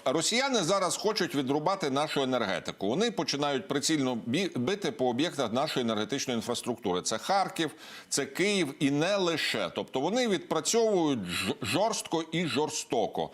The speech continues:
Ну, відповідно, а можливо, якісь анонімні безпілотники прилетять і знеструмлять Москву.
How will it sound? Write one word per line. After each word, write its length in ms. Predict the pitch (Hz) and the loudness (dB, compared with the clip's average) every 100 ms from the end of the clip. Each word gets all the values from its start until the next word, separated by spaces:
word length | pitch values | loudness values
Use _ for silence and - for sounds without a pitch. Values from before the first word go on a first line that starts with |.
| - - - - | -12 -16 -10 -2
Ну, 220 | 160 262 | 2 2
відповідно, 760 | 247 - 208 190 131 101 104 - | 2 2 0 2 2 2 0 2
а 120 | 98 | 0
можливо, 540 | 113 135 151 285 269 233 | 2 0 2 2 4 2
якісь 300 | 202 240 196 | 2 0 0
анонімні 500 | 180 180 214 214 175 | 0 0 2 2 2
безпілотники 840 | 156 - 151 151 202 208 185 175 | -2 0 2 2 0 -2 -2 -2
прилетять 600 | - 123 127 135 220 220 | 0 0 2 2 0 2
і 80 | 185 | 0
знеструмлять 920 | 123 127 - - 202 226 196 185 - - | 2 0 0 2 2 2 2 -2 -6 -6
Москву. 760 | 107 160 208 - - 101 101 | 0 0 0 -4 -2 0 0